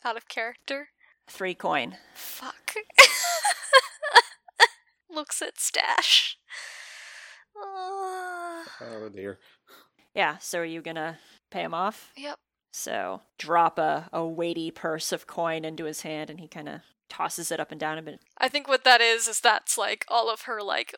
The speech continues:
Speaker 1: living money for the next little while, so she's gonna have to sell off some shit to make up for it.
Speaker 2: Yeah, so he kinda tucks that away into his coat and is like, "Oh, I, uh,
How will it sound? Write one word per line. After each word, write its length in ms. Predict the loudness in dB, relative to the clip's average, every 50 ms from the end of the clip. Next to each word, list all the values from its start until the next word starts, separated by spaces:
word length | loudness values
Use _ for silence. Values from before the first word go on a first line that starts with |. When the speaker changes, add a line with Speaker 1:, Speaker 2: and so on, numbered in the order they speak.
| -20 -20
Speaker 1:
living 520 | -12 -8 -6 -4 -2 -2 -2 -2 -2 -2
money 320 | -2 -2 0 -2 -4 -6 -6
for 160 | -6 -4 -4
the 120 | -2 -2
next 260 | -2 -2 -2 -2 -4
little 200 | -4 -4 -4 -4
while, 280 | -2 -2 0 0 0 -2
so 120 | -2 -2 -4
she's 180 | -4 -4 -6 -6
gonna 140 | -4 -4 -6
have 100 | -6 -6
to 80 | -8
sell 240 | -8 -4 -2 -2 0
off 220 | 0 0 -2 -2
some 160 | -4 -8 -6 -4
shit 340 | -2 -2 -2 -2 -4 -8 -10
to 100 | -12 -10
make 260 | -10 -10 -10 -8 -8
up 160 | -8 -8 -10 _
for 320 | -18 -18 -16 -14 -12 -12 -12
it. 120 | -12 -14 _ _ _ _ _ _ _ _ _ -10
Speaker 2:
Yeah, 220 | -8 -6 -6 -6
so 180 | -8 -8 -10 -8
he 320 | -6 -6 -6 -6 -6 -8 -12 _ -20 -20 -16
kinda 200 | -14 -14 -14 -16 _ -2
tucks 280 | 0 0 0 0 0 2
that 180 | 4 4 4 6
away 320 | 6 6 6 6 6 4
into 140 | 2 0 -4
his 120 | -6 -6
coat 120 | -6 -8 -8
and 80 | -6
is 100 | -4 -4
like, 240 | -4 -4 -4 -6 -12 -20 -20 -20 -20 _ _ -4
"Oh, 320 | 0 6 8 10 10 8 8
I, 280 | 4 2 0 -2 -4
uh, 180 | -6 -8 -8